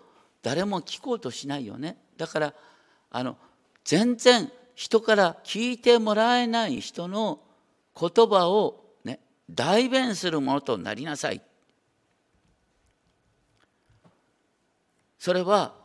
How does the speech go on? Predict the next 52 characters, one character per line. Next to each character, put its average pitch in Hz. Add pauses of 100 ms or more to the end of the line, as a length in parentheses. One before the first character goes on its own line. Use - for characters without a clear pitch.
(220)
ね、 110 (360)
正 214
し 214
い - (720)
裁 220
き -
の 180 (800)
ダ 127
メ 147
だ 127
よ。 101 (1040)
こ 139
う、 135
正 220
し 214
い 139
裁 190 (160)
き -
っ -
て -
言 131
っ -
た 139
時 156
の、 170 (1900)
裁 - (140)
き -
っ 98
て -
の 95
は、 92 (240)
政 202
治 190
を 180
行 -
う 101
と -
か、 - (100)
治 156
め 190
る 127
っ 95
て -
い -
う -
意 -
味 98
な -
ん 98
で -
す -
ね。 -